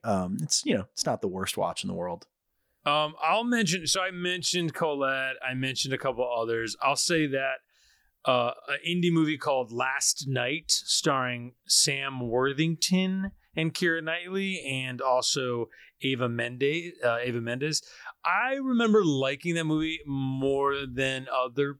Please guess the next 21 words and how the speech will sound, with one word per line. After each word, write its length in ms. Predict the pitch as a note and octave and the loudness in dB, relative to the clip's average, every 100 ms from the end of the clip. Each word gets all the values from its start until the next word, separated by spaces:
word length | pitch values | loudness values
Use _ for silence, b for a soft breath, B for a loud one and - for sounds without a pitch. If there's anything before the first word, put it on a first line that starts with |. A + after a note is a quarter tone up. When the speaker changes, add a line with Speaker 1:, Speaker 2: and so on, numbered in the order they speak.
| _ | _
Speaker 2:
people 340 | - D#3+ F3+ E3+ | -2 0 0 -2
did. 300 | E3+ E3+ D3+ | -2 -2 0
Um, 440 | C3+ B2+ B2 B2 B B B _ | 2 2 0 -4 B B B _
The 160 | C#3+ D#3+ | 2 2
Edge 200 | D#3 D#3+ | -2 -2
of 120 | C#3 | 0
Love, 320 | C#3+ D3 C#3 | 0 0 0
I 80 | C#3 | -2
mentioned 320 | C3+ B2+ C3+ | -4 -4 -2
before, 420 | A#2 - C3+ C3+ | -2 0 2 2
I 260 | B2 A#2+ B2 | 0 -4 -2
like 200 | A#2+ A2+ | -4 -2
that 120 | B2 | -6
movie 280 | A2+ A2+ A2 | -6 -4 -2
as 140 | G#2+ G#2+ | -2 0
well. 420 | C3+ C3+ C3 B2+ | 2 2 0 0
Sienna 280 | - B2 A2+ | 0 0 -4
Miller's 320 | A2+ A#2+ A2 | -4 -4 0
also 280 | A#2 - A2+ | -2 -2 -6
in 140 | A2+ A2+ | -6 -6
that. 420 | A2+ A2 A2 | -4 -4 -4